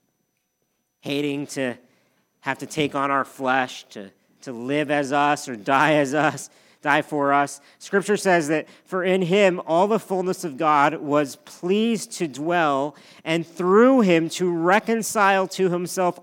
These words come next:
all things, whether on earth or in heaven, making peace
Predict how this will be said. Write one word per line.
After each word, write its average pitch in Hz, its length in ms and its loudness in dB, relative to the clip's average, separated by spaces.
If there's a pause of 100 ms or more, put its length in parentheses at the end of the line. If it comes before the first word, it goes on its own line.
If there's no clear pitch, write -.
all 208 320 6
things, 139 460 -2 (220)
whether 165 280 0
on 170 140 4
earth 220 360 2
or 196 200 0
in 190 60 -2
heaven, 151 420 0 (240)
making 202 640 0 (320)
peace - 800 -2